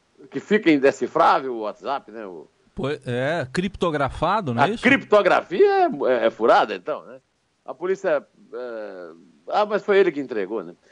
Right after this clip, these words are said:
Speaker 1: No período da Operação Patmos, que, que pega o presidente e já estava em curso, né? Na avaliação dos investigadores, os contatos reforçam a suspeita de que Gedel estaria preocupado com a possível delação premiada do, do próprio Funaro, né?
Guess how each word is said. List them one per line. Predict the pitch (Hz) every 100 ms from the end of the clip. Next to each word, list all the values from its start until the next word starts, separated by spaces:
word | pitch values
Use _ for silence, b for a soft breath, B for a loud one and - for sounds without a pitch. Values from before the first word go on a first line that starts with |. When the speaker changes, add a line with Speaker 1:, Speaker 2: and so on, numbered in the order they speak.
| b b
Speaker 1:
No | 160
período | - 180 180 190 170
da | 156 156
Operação | 151 135 123 165 147 - _ _ -
Patmos, | 185 - 85 _ _
que, | - - _ _ _
que | -
pega | - - 214 208
o | 160
presidente | 131 107 120 151 - 127 _ _ _ _
e | 117
já | 143
estava | 135 - 160 156
em | 147
curso, | 123 98 - 85
né? | 90 - b b b
Na | - 214
avaliação | 220 208 202 156 220 208
dos | 151
investigadores, | 151 143 151 139 147 190 160
os | 151
contatos | - 139 104 165 -
reforçam | 165 160 - 160 147 131 127 113
a |
suspeita | _ _ - 175 - - _ _ _ _
de | 147
que | 180
Gedel | 165 170 120 175
estaria | 185 185 165 185
preocupado | 180 170 135 156 170
com | 156 147
a |
possível | 147 131 180 175 156
delação | 143 123 - 147 147
premiada | 147 127 135 151 143
do, | 139 127 104 95
do | -
próprio | 185 180
Funaro, | 139 101 78
né? | 78